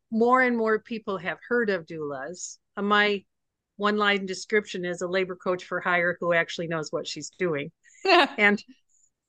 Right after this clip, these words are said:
Speaker 1: <laughs> and, <coughs> and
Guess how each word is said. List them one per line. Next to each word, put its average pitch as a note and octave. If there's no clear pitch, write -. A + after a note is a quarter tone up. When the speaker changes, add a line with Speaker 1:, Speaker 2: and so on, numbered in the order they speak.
Speaker 1:
<laughs> -
and, A3
<coughs> -
and A#3